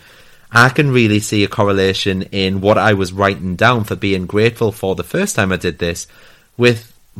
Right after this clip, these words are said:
what I actually received afterwards. I mean, the first time that I did it, the majority of my gratitude was for money and abundance and prosperity.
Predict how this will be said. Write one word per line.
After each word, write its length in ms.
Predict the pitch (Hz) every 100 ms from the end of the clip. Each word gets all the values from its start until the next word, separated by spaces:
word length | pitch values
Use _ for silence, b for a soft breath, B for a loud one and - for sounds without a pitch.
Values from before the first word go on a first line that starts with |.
| 104
what 180 | 113 135
I 140 | 117 120
actually 360 | 117 - 123
received 460 | 104 104 110 104 -
afterwards. 580 | 127 - 160 131 98 -
I 40 |
mean, 320 | 110 110 110 110 B B B -
the 60 | 110
first 520 | - 160 233 262 -
time 320 | 98 92 92
that 100 | 90
I 80 | 92
did 180 | 90 85
it, 280 | 87 - - - - - - -
the 120 | 113
majority 420 | 107 107 127 139 147
of 100 | 117
my 180 | 113
gratitude 600 | 104 104 82 92 90 85
was 180 | 92 90
for 160 | - 92
money 460 | 101 113 113 110 -
and 160 | 85
abundance 640 | 78 - 127 120 117 113 110
and 140 | 82
prosperity. 840 | - 87 - - 107 101 98 101